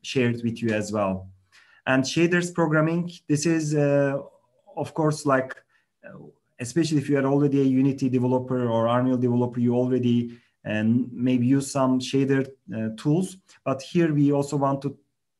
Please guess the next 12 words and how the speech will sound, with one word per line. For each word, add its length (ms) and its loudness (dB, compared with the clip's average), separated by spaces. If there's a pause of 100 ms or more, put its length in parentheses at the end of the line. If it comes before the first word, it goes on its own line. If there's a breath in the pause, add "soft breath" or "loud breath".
(220)
teach 340 -4
you 80 2
how 180 0
to 160 -6
write 380 0
shader, 480 -2 (520 soft breath)
uh, 260 -2
shaders 600 -4 (100)
by 140 4
yourself 560 0
from 140 -2
scratch, 640 -4